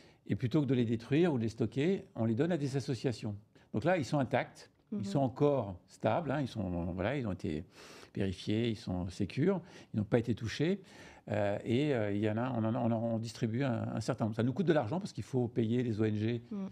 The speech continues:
Speaker 1: qui se chargent de cette distribution, mais ces produits sont valorisés. Donc ça évite de dégrader, de, de détruire des ch-, produits qui ont encore de la valeur et qui servent des gens. Donc ça, ça, ça se fait. Euh, après, je sais pas si tout le monde le fait, mais, euh, on peut imaginer que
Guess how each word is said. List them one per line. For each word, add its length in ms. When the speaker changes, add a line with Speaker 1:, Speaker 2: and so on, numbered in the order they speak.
Speaker 1:
qui 80
se 40
chargent 200
de 80
cette 160
distribution, 640
mais 220
ces 180
produits 300
sont 120
valorisés. 460
Donc 160
ça 140
évite 440
de 80
dégrader, 720
de, 160
de 140
détruire 500
des 80
ch-, 240
produits 340
qui 300
ont 180
encore 220
de 60
la 60
valeur 380
et 60
qui 120
servent 280
des 120
gens. 140
Donc 200
ça, 280
ça, 140
ça 180
se 120
fait. 220
Euh, 420
après, 160
je 60
sais 80
pas 100
si 140
tout 80
le 60
monde 100
le 60
fait, 220
mais, 240
euh, 220
on 80
peut 140
imaginer 480
que 420